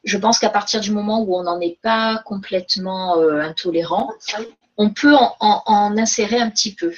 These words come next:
Speaker 2: Bah,
Speaker 1: C'est
Speaker 2: c'est-à-dire que un jour, on m'a dit, c'est, tu as les allergiques, où vraiment là,
Speaker 1: Oui.
Speaker 2: c'est à bannir,
Speaker 1: Oui.
Speaker 2: parce que vraiment, ça a des conséquences très graves sur
Speaker 1: Oui.
Speaker 2: l'organisme. Mais si tu es juste intolérant,
Speaker 1: Oui.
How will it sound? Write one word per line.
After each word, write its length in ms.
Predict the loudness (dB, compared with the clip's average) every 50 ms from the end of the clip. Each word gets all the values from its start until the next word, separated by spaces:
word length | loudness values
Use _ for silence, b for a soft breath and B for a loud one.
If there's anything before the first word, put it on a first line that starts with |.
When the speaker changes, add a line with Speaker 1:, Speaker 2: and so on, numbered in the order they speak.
| B B B
Speaker 2:
Bah, 100 | -6 -4
Speaker 1:
C'est 80 | -4 -4
Speaker 2:
c'est-à-dire 440 | -2 -2 -2 0 0 -2 -4 -6 -2
que 120 | 0 0 0 0 B B B B B B -6 -4 -4
un 100 | -4 -2
jour, 200 | -2 -4 -4 -2
on 40 | -2
m'a 140 | -2 -2
dit, 220 | -2 -4 -4 -4 -4
c'est, 340 | -6 -6 -8 -10 -10 -12 -14 _ _ _ _ _ _
tu 160 | -8 -4 0
as 180 | 0 0 0 -2 -6
les 240 | -6 -6 -2 0 2
allergiques, 500 | 2 2 0 -2 -2 -4 -4 -4 -6 -8 -12
où 60 | -14 -10
vraiment 320 | -6 -4 -4 -2 0 0
là, 80 | 0 0
Speaker 1:
Oui. 100 | -2 -2
Speaker 2:
c'est 80 | -2 -2
à 80 | 0
bannir, 460 | 2 0 0 0 -2 -4 -4 -4 -4 -4
Speaker 1:
Oui. 100 | -4 -4
Speaker 2:
parce 160 | -4 -4 -6
que 100 | -8 -8
vraiment, 320 | -8 -6 -4 -4 -6 -6 -6
ça 140 | -4 -4 -4
a 60 | -2
des 140 | -2 -4 -6
conséquences 680 | -6 -8 -8 -6 -6 -6 -8 -10 -12 -6 -6 -6 -6 -6 -8
très 200 | -10 -8 -8 -8
graves 440 | -8 -8 -4 -2 -4 -4 -4 -8 -12
sur 200 | -12 -10 -8 -6
Speaker 1:
Oui. 20 | -6
Speaker 2:
l'organisme. 720 | -6 -6 -6 -8 -8 -6 -6 -6 -6 -6 -6 -6 -6 -8 B B B B B B B B B
Mais 120 | -10 -8 -6
si 200 | -6 -6 -6 -4
tu 120 | -4 -4
es 60 | -4
juste 260 | -4 -2 -4 -4 -6 -6 -2 0
intolérant, 960 | 2 2 2 0 -4 -8 -10 -10 -10 -8 -8 -8 -8 -4 -2 -2 -2 -2 -4 -6
Speaker 1:
Oui. 240 | -8 -8 -8 -8 -10